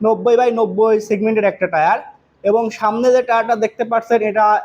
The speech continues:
আশি by একশো সেগমেন্টের একটা টায়ার। এরপরে যদি আমরা যাই ইঞ্জিনে, এটা ফোর স্ট্রোক সিঙ্গেল সিলিন-, সিঙ্গেল সিলিন্ডার একটা ইঞ্জিন। এরপর যদি আমরা যাই ওয়েটে,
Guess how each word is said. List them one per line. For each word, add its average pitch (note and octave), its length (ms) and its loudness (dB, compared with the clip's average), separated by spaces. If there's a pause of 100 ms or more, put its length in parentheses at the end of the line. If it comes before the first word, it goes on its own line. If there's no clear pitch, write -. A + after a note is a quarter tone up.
(460)
আশি A#3 220 0
by A#3 100 2 (120)
একশো A3+ 220 -2 (120)
সেগমেন্টের F3+ 420 0
একটা D#3 140 -4
টায়ার। E3 320 2 (600)
এরপরে A#3 300 2
যদি A#3+ 140 2 (120)
আমরা A#3+ 200 0
যাই A#3 100 2 (120)
ইঞ্জিনে, F#3+ 380 2 (1900)
এটা A#3 160 2 (120)
ফোর B3+ 260 4 (800)
স্ট্রোক B3 260 2 (220)
সিঙ্গেল A#3 340 2
সিলিন-, A3+ 360 0
সিঙ্গেল A#3+ 320 0 (360)
সিলিন্ডার G#3+ 380 2
একটা G#3 220 -2
ইঞ্জিন। F3+ 280 0 (960)
এরপর A#3+ 180 2 (100)
যদি B3 220 2
আমরা A#3+ 180 0
যাই A#3+ 180 2
ওয়েটে, G#3+ 360 2